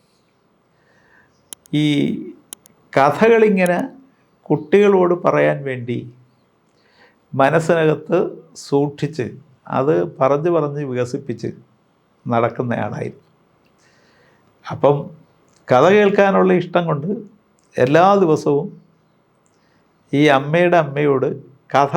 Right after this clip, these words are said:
പറയാൻ നിർബന്ധിക്കും. അമ്മയുടെ അമ്മയ്ക്ക് കഥ പറയാനും ഇഷ്ടമാണ്. അപ്പോൾ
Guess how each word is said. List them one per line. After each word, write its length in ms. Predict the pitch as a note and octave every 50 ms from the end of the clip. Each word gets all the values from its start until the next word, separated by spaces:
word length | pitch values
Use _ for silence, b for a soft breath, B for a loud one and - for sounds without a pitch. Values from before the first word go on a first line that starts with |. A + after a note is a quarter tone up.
| F#3 F#3+
പറയാൻ 320 | F3 D3+ C#3+ C#3 C3 C3+ C3 B2
നിർബന്ധിക്കും. 520 | A2 - - G#2+ A2 - - - _ _ _ _ _ _ _ _ _ b b b b b b b b b b _ _ _ _ _ _ _ _ _ _ C#3+ C#3+
അമ്മയുടെ 360 | D3+ E3 F#3+ A3 A3+ A3+ G#3+ G3+
അമ്മയ്ക്ക് 280 | E3 D#3 D#3 D#3 - - - _
കഥ 180 | - - B2+ - D3+ C#3 -
പറയാനും 420 | - B2+ B2+ B2+ C3+ C#3 C3 A#2 G#2+
ഇഷ്ടമാണ്. 280 | A2+ - - - - _ _ _ _ _ _ _ _ _ _ _ _ _ _ -
അപ്പോൾ 180 | B2 - C3+